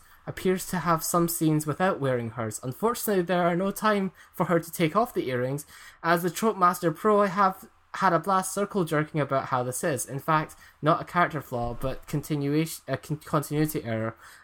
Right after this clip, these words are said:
Much like the disappearing jacket in the second worst anime series ever, Mirai Nikki. I, I don't know what this is. Number four, I had to change the amount of earring-wearing girls four times because they just kept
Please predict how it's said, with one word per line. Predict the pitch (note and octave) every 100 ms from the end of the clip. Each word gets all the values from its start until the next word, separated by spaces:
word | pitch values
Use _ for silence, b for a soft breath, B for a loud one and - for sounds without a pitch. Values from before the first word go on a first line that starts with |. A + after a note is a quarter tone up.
| -
Much | F3 F#3+
like | G3+
the | D#3+
disappearing | D#3+ E3 D#3 E3 D#3
jacket | C3 B2 -
in | C3
the | B2
second | - E3+ F3+
worst | C#3+ C3 B2
anime | C3 C3 B2
series | - B2+ B2 B2
ever, | E3+ C#3+ C#3+ D3+ b -
Mirai | B2+ A#2 A#2
Nikki. | C#3+ - B2 A2+ -
I, | A#2+ _ _ _ -
I |
don't | A#2 A2+
know | A2
what | G#2+
this | - -
is. | A#2 - B B D#3+
Number | G#3+ B3+
four, | - C4+ D3 B B
I | E3+
had | G3 A3+
to | G#3+
change | - A3 G#3+
the |
amount | G3 G3+ E3+
of | F3
earring-wearing | D#3 G3+ G#3 F#3+ F#3+ F#3 F3
girls | G3 F#3+ E3+
four | - G#3 G3+
times | - F#3 F#3 -
because | E3 - E3 E3
they | D#3
just | E3+ -
kept | F3+ -